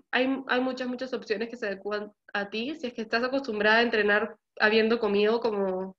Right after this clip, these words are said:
yo me forcé a hacerlo, yo siempre entrenaba en ayunas hasta que me di cuenta que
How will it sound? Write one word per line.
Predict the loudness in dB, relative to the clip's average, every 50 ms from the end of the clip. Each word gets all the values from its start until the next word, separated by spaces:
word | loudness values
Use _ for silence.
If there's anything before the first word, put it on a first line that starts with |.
| _ _
yo | -4 2 2 4 4
me | 4 2
forcé | 2 2 0 0 0 0 0 2 2 2 4
a | 4 2
hacerlo, | 2 2 2 2 4 4 4 2 0 -4 -12 -16 -18 -2 _
yo | 2 4
siempre | 6 6 6 6
entrenaba | 4 6 4 4 6 6 6 6
en | 6 6
ayunas | 4 4 4 4 4 4 4 4 2 -2
hasta | -2 -2 -2 -2
que | 0 0
me | 2 2
di | 2 2
cuenta | 2 2 2 2 2 2 2
que | 2 0 -2 -4